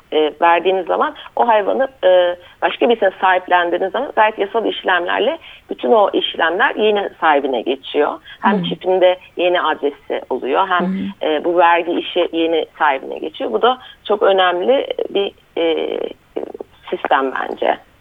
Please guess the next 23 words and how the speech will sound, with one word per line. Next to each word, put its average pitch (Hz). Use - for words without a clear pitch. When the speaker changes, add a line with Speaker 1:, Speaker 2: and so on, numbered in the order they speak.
Speaker 2:
Peki 226
sen 277
iki 285
bin 294
on 294
altı 247
yılında 247
bu 220
deneyimi, 233
e, 202
edindikten 233
sonra, 254
e, 214
dönüp 240
buradaki 233
şimdi 247
bu 269
video 247
projesini 226
yapmaya 240
mı 220
karar 165
verdin? -